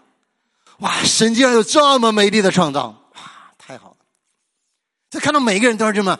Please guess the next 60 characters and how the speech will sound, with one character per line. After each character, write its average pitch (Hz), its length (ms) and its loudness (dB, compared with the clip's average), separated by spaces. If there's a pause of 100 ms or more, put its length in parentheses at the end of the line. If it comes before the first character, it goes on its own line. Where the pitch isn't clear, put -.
(140)
这 175 100 -8
种 156 100 -4
想 113 240 -10
法， 98 220 -20 (640)
就 - 80 -12
看 294 140 -2
到 294 80 2
每 240 100 2
个 262 80 2
人 - 20 -2
都 262 100 2
是 254 60 -2
这 254 120 -4
种 202 100 -6 (420)
，“哎 240 120 -6
呀， 240 100 -2
怎 262 140 -2
么 254 100 2
这 320 360 4
么 294 100 0
美 226 240 2
呀？ 170 260 0 (680)
美 208 340 0
不 208 200 -4
胜 208 180 0
收 151 200 -2
啊！” 120 200 -8 (880)
所 262 80 -6
以 240 40 0
今 294 120 0
天 285 80 2
来 254 80 2
到 254 60 4
爱 269 140 4
如 269 60 0
新 262 140 -2
家， 247 100 2
我 233 60 2
们 233 60 -2
在 226 60 2
这 226 60 2
欣 302 360 2
赏 202 180 0
着 214 160 2 (220)
神 - 560 -4
创 247 540 -4
造 208 200 0
的 180 80 0
美 165 260 -2
景， 147 300 -10
看 - 160 -20
看 117 120 -20 (280)
每 120 200 -16
一 117 60 -12
位 120 180 -10 (720)
多 151 220 0
么 190 160 0
的 165 100 0
美 120 200 -8
丽 107 240 -12